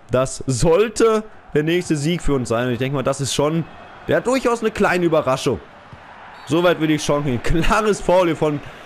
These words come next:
Cancelo war es, glaub ich. Jo, und Gelb ist natürlich auch vollkommen in Ordnung.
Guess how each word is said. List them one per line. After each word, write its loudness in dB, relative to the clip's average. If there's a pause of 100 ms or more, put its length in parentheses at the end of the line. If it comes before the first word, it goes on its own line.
(920)
Cancelo 2
war 2
es, -6
glaub 4
ich. 0
Jo, 2
und -2
Gelb 2
ist -4
natürlich 0
auch 2
vollkommen 2
in 0
Ordnung. 0